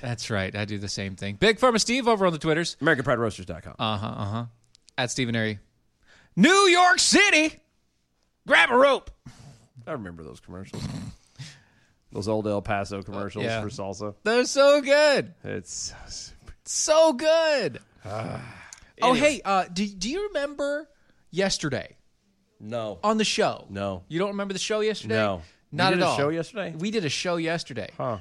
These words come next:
Speaker 1: Do you remember the show yesterday?
Speaker 2: No.
Speaker 1: You don't remember it?
Speaker 2: No.
Speaker 1: Okay. 'Cause you got a little upset.
Speaker 2: Are you sure?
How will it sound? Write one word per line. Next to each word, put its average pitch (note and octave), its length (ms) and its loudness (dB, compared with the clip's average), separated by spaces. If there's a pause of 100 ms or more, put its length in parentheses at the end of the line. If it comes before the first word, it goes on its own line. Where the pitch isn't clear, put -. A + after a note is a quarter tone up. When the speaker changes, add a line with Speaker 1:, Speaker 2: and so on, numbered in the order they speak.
(140)
Speaker 1:
Do D#3+ 100 -6
you D#3+ 80 0
remember A3 280 0
the A#3+ 80 -6
show A3+ 200 -2
yesterday? G3+ 520 -6
Speaker 2:
No. G#2 440 -2
Speaker 1:
You C#3 100 -4
don't F3 240 -2
remember F3 320 -2
it? - 160 -14
Speaker 2:
No. G#2 420 -4
Speaker 1:
Okay. B2+ 400 -8 (1160)
'Cause C3 340 -4 (960)
you C3+ 120 -12
got G#3+ 180 -2
a G3+ 40 -2
little G3 260 0
upset. G2 380 -12 (280)
Speaker 2:
Are A2 60 -10
you A#2+ 60 -6
sure? E4 360 -10